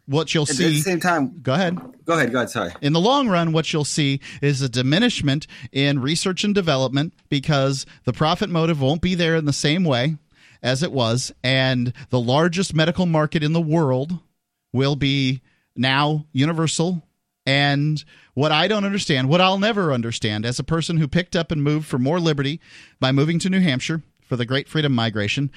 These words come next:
Speaker 1: I will never understand how somebody who wants universal health care and says everything's great in Denmark just doesn't pick up and move to Denmark.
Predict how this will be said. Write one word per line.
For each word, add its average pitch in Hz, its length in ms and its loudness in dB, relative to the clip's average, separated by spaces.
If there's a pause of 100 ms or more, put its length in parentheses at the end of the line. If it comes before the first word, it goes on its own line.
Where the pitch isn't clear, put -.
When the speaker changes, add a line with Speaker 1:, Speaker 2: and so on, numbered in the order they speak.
(120)
Speaker 1:
I 135 140 0
will 131 160 0
never 175 460 2
understand 180 640 0 (220)
how 147 120 2
somebody 165 360 0
who 147 120 2
wants 147 320 0
universal 165 440 -2
health 160 180 -2
care 143 180 -2
and 127 80 -2
says 127 260 -2
everything's 151 460 -2
great 151 240 0
in 160 120 0
Denmark 147 420 0
just - 220 -2
doesn't 165 400 -2
pick 175 180 -6
up 190 160 0
and 185 100 2
move 185 160 2
to 196 80 -6
Denmark. 202 540 0